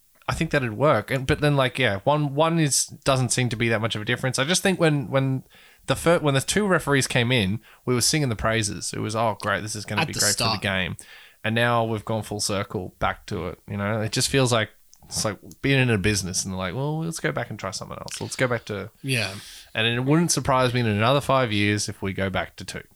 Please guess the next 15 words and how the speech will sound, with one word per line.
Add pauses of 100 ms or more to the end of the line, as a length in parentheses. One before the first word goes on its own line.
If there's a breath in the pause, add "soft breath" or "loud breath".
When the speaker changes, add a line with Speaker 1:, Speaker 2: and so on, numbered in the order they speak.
(580 loud breath)
Speaker 1:
Wouldn't
Speaker 2:
The,
Speaker 1:
surprise
me.
Speaker 2:
the
re-,
reasoning,
I
think,
is
because
they, (640)
Captain
Rugby
League